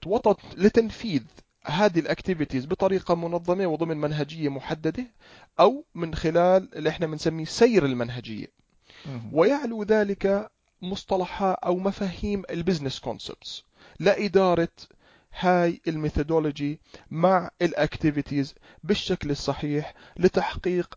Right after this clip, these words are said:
Speaker 1: الهدف الرئيسي من كونسبت السوفتوير انجينيرينج،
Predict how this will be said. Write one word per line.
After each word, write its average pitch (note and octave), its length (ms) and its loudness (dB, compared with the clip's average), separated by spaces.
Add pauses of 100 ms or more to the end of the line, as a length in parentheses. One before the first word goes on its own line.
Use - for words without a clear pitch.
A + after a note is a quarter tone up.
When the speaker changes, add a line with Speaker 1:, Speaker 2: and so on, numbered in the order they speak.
Speaker 1:
الهدف F#3+ 460 0
الرئيسي C3 600 -2 (480)
من F#3 380 0 (120)
كونسبت - 720 -4 (280)
السوفتوير C#3+ 580 -2
انجينيرينج، B2 580 -2